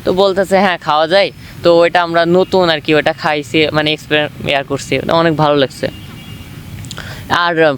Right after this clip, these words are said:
ফল, মানে এর আগে, আহ, টিএসসি এর সামনে একটা আম গাছ আছে, তো আমরা রাত্রে ওই দিন হচ্ছে একটার দিকে আম গাছে উঠছে, আমি আম পাড়তেছি, আমার ফ্রেন্ডরা নিচে খুঁত-, খুঁড়তেছে।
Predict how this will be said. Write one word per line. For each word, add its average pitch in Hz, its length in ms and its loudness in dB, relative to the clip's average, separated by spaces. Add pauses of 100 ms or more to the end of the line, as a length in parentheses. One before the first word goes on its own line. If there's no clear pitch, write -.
(100)
ফল, 180 420 2
মানে 147 380 0 (320)
এর 180 180 2
আগে, 180 480 2
আহ, 139 260 -2 (120)
টিএসসি 180 300 2
এর 185 40 4
সামনে 175 300 2
একটা 170 180 0
আম 160 160 0
গাছ 151 220 2
আছে, 147 260 0 (380)
তো 160 100 4
আমরা 151 260 2
রাত্রে 156 480 2
ওই 170 120 4
দিন 151 160 2
হচ্ছে 147 520 2 (160)
একটার 180 460 0
দিকে 151 240 0 (360)
আম 156 220 0
গাছে 151 240 2
উঠছে, 143 280 0
আমি 139 140 0
আম 139 160 -2
পাড়তেছি, 143 580 0 (140)
আমার 151 200 0
ফ্রেন্ডরা 147 340 0
নিচে 151 240 0
খুঁত-, - 380 -2
খুঁড়তেছে। - 460 -2